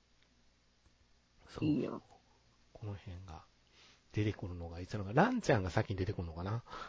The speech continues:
Speaker 2: ああ、そうかも。
Speaker 1: ね。あ、花澤がかなさんなんだね。
Speaker 2: ほうほうほうほう。
Speaker 1: <laughs> なるほどな。
Speaker 2: あの人か。
Speaker 1: あの人ですわ。<laughs> おゆきさんと。しかし、忍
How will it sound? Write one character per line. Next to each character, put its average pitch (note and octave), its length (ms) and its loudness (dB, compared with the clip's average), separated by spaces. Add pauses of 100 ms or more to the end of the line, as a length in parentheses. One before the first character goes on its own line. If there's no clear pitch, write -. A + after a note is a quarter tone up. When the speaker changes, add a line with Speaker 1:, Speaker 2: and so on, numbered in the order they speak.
(680)
Speaker 2:
あ E3+ 200 0
あ、 E3+ 40 4
そ G3+ 280 12
う G#3 60 12
か G3 140 10
も。 D3+ 380 6
Speaker 1:
ね。 A2+ 360 2
あ、 C3 60 0
花 D#3 240 12
澤 D3 200 12
が C#3+ 80 10
か D#3+ 140 10
な C#3 100 12
さ G2+ 140 6
ん F2 40 -2
な E2+ 100 -4
ん E2 60 -6
だ E2+ 100 -6
ね。 A2+ 240 0 (880)
Speaker 2:
ほ F3+ 120 12
う D#3+ 40 12
ほ D3+ 180 12
う - 20 8
ほ D#3+ 160 12
う C#3+ 40 10
ほ C3 360 10
う。 - 760 -2
Speaker 1:
<laughs> - 480 12
な D3 80 12
る - 80 4
ほ - 160 8
ど - 160 8
な。 - 180 6 (140)
Speaker 2:
あ F3 100 8
の G3 100 12
人 - 200 10
か。 - 140 6 (240)
Speaker 1:
あ A2+ 120 12
の A2+ 120 12
人 - 240 8
で A2+ 80 6
す - 160 2
わ。 - 220 -6
<laughs> - 60 -2 (2250)
お G2 100 -4
ゆ G#2 120 -2
き - 140 -10
さ - 160 -6
ん E2+ 60 -8 (120)
と。 - 160 -10 (100)
し - 120 -12
か F3+ 120 2
し、 A2 200 0
忍 A#3 320 6